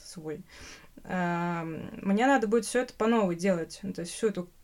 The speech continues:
к-, карту, как-то карта по быту это называется, как-то, ну, к-, пластиковая эта штука, вид на жительство, вот. Эм, мне нужно будет делать всё это заново, и уже она будет там сколько, на, на год или на два максимум.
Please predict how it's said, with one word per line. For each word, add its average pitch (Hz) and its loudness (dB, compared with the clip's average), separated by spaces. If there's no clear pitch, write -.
к-, 180 -8
карту, 175 -2
как-то - -16
карта - 0
по 214 -2
быту 190 0
это 180 -12
называется, 175 -8
как-то, - -14
ну, 214 0
к-, - -14
пластиковая 226 0
эта 180 -6
штука, 202 2
вид 196 -2
на 262 6
жительство, 180 -4
вот. 165 -10
Эм, 185 0
мне 247 4
нужно 269 4
будет 226 0
делать 220 2
всё - -6
это 170 -4
заново, 247 2
и 185 -4
уже 185 -4
она 190 2
будет 175 -6
там 160 -8
сколько, - -12
на, 170 -8
на 214 2
год 196 -2
или 170 -2
на 175 -2
два 196 0
максимум. 185 -2